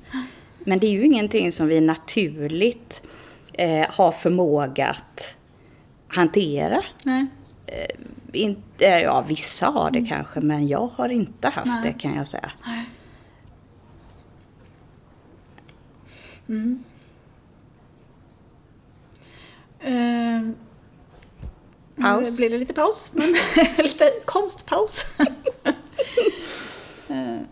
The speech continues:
Speaker 2: men jag tänker också nu med våran podd att det är ju mycket det som vi vill prata om. Och vi kallar den ju för Alla våra lik. Ehm, och jag...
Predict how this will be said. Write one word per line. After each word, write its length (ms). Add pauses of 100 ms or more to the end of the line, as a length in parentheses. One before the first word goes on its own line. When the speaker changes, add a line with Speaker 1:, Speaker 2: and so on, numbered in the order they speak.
(960)
Speaker 2:
men 200
jag 220
tänker 460
också 580
nu 440
med 200
våran 240
podd 340
att 160
det 160
är 40
ju 80
mycket 340
det 180 (320)
som 220
vi 140
vill 120
prata 480
om. 180 (220)
Och 280
vi 160
kallar 340
den 140
ju 120
för 360 (160)
Alla 260
våra 220
lik. 480 (1040)
Ehm, 540 (540)
och 140
jag... 320